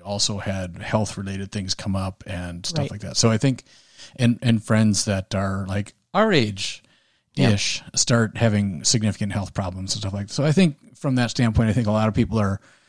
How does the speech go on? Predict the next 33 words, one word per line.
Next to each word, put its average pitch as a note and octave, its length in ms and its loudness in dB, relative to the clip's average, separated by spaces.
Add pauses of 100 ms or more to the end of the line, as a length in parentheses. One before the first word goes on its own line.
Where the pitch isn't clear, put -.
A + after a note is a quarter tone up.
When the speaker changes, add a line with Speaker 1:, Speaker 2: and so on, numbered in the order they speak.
(220)
Speaker 1:
probably B2 220 2
thankful A2+ 300 0
for G#2 400 0
health A#2 420 0
and, G#2 320 2
and G#2+ 200 -2
that G#2+ 120 -2
kind A2 140 0
of G2+ 80 0
stuff - 220 -6
this G#2+ 220 -2
year G#2+ 200 -4
and, G2 240 -8
and G#2 180 -2
making G#2+ 300 -4
progress G#2 560 -2
on, G2+ 300 -6
on G2+ 160 -6
some G#2 200 -4
things. G2 320 -6
So, G#2 260 0 (520)
um, G2+ 480 0 (260)
you A2+ 80 -16
know, G#2 80 0
I, A#2+ 120 6
I C3 160 4
am B2+ 180 8
thankful A2 300 2
for A2 160 -2
all G#2+ 60 0
my F#2 120 -4
friends G2 460 -2
too, F2 360 -2